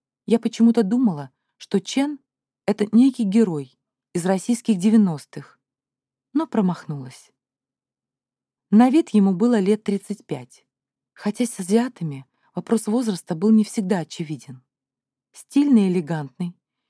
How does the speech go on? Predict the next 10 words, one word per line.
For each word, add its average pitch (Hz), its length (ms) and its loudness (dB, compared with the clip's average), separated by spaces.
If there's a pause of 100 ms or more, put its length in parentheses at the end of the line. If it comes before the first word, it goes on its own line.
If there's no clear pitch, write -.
(160)
Чен 269 320 2
был 233 280 0 (240)
ещё 214 340 0
и - 20 -6
хорошо 202 400 -4
образован. 147 680 -8 (1000)
Кашемировый 208 640 2
пуловер, 175 680 -8 (600)
пальто 214 520 0
модного 202 600 2